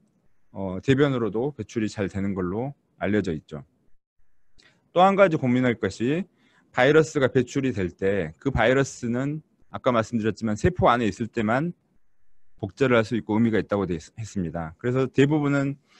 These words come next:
사람의 체액에 감싸서 바이러스 형태로 나올 건데 그 바이러스가 물방울 형태로 나오면 우리가 드랍릿이라고 부르고 드랍릿은 보통,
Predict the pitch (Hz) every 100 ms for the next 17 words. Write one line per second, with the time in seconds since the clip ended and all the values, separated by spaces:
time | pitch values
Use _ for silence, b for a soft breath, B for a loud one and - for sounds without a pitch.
0 | b b b - 151 151 139 139 202 190
1 | 160 139 135 120 - 110 107 120 113 127
2 | 170 _ - 113 113 107 - 104 98 90
3 | 87 - 139 131 139 107 85 98 95 87
4 | 117 175 - b b b b b _ -
5 | 127 135 147 151 - 143 139 131 117 107
6 | 160 156 143 107 131 123 135 107 98 107
7 | 104 92 95 95 107 123 135 110 101 -
8 | 92 85 - 85 80 110 151 113 127 131
9 | 117 120 104 101 - 170